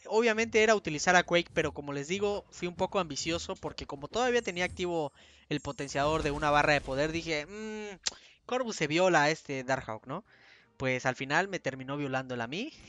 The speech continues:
<laughs> Ni modo. Ya la guerra, la verdad, estaba súper ganada. Ahí mi compañero el Fieri Q dice, "No", dice, "lol", ¿no? Así como que cagándose de risa por, por mi error, ¿no? Y ahí le puse que yo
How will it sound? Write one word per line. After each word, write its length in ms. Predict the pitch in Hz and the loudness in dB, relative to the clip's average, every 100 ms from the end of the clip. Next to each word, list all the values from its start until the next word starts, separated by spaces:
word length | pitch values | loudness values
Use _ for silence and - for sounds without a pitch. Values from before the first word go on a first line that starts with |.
| - | -8
<laughs> 540 | - - - - - | -6 -6 -10 -18 -8
Ni 100 | 196 | -6
modo. 420 | 139 143 208 254 - - - 214 175 - | -2 0 2 0 -4 -18 -16 -14 -14 8
Ya 120 | 226 | 10
la 100 | 277 | 12
guerra, 220 | 220 233 | 12 10
la 120 | 220 165 | 10 8
verdad, 200 | 160 190 | 8 8
estaba 280 | - 160 139 | 8 6 6
súper 480 | - 156 - 143 | 0 -4 2 2
ganada. 500 | 135 139 175 220 233 - - - | 4 8 10 12 10 6 -16 -4
Ahí 140 | 151 | -4
mi 80 | 160 | -2
compañero 360 | 151 139 139 143 | -4 -2 -2 0
el 60 | 143 | -2
Fieri 300 | 147 139 135 | -2 -4 -6
Q 340 | - 139 139 - - - - _ | -6 -6 -8 -14 -20 -20 -20 _
dice, 300 | 139 131 127 | -8 -6 -4
"No", 500 | 131 156 160 156 147 | 0 4 6 6 2
dice, 360 | 139 - 123 - - - _ _ - - - | 0 -6 -8 -10 -10 -12 _ _ -20 -20 -12
"lol", 520 | - 135 143 160 151 143 | -4 2 6 6 4 0
¿no? 140 | 160 | 0
Así 200 | 151 143 | 0 -4
como 180 | 143 131 | -10 -10
que 200 | 139 131 - - - _ _ | -8 -10 -12 -20 -20 _ _
cagándose 460 | 131 131 151 151 135 | -2 0 -2 -2 -2
de 100 | 131 | -2
risa 280 | 143 143 | -2 -6
por, 280 | - 127 120 - _ - _ | -6 -8 -10 -14 _ -20 _
por 180 | - 135 | -6 -4
mi 80 | 127 | -2
error, 340 | 127 139 139 | -2 0 -2
¿no? 220 | 127 135 - - - - _ | -2 -4 -6 -14 -20 -20 _
Y 60 | 135 | -2
ahí 160 | 135 147 | 2 2
le 100 | 147 | 2
puse 500 | 151 151 139 131 127 | 0 0 0 0 0
que 240 | 131 131 | -2 0
yo 320 | 139 156 156 | 2 2 2